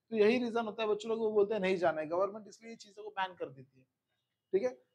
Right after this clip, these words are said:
Unlimited cutting of tree causes soil erosion। अभी आपने को, मैं तुमको बोला soil erosion मतलब क्या, Trees बच्चे लोग, अभी तुम पेड़ लगा रहे हो, पेड़ वगैरह लगा रहे हो, तुमने पेड़ अगर cut कर दिए,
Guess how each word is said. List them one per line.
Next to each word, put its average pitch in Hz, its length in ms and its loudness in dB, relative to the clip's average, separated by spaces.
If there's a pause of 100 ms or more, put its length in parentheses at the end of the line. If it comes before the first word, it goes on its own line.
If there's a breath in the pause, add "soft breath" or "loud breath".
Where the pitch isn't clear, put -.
(120)
Unlimited 247 560 6
cutting 240 320 0
of 233 100 2
tree 233 260 -10 (180)
causes 196 300 4 (160)
soil 170 240 0
erosion। 139 280 -8 (420)
अभी 208 120 0
आपने 233 240 4
को, 240 80 -2
मैं 233 120 -2
तुमको 220 240 -2
बोला 160 180 0
soil 226 400 0
erosion 196 300 0
मतलब 175 280 -12
क्या, - 200 -20 (540)
Trees 247 260 -2
बच्चे 220 220 -2
लोग, 247 120 0
अभी 247 140 0
तुम 254 140 -8
पेड़ 240 300 6
लगा 233 200 0
रहे 233 120 2
हो, 233 140 -2
पेड़ 220 180 4
वगैरह 214 240 0
लगा 196 240 2
रहे 185 120 -2
हो, 180 220 -6 (280)
तुमने 208 220 -4
पेड़ 220 260 4
अगर 214 200 2
cut 208 200 -2
कर 180 120 -2
दिए, 131 240 -14